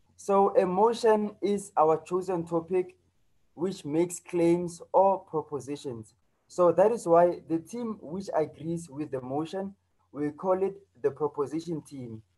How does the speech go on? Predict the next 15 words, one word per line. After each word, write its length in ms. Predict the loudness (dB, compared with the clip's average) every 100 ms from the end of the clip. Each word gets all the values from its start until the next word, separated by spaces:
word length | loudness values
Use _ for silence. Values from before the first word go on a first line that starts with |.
| _ _ -12
because 540 | -10 4 6 6 4
they 100 | 2
are 180 | 4 2
proposing 840 | 4 2 4 4 2 -2 -2 -4 -12 _ _ _ 2
that 300 | 4 4 0 -14 0
this 240 | 0 0
is 140 | -8 -2
how 420 | 4 6 4 0 _ _ _
things 280 | -6 -4 -4 0
are. 320 | 0 0 -4 -12 _ _ _ _ _ _ _ _ _ _ _ _
Here 240 | 2 2 4
is 240 | 0 2
our 180 | 2 2
topic 380 | 0 -8 -10 2
there. 220 | 2 2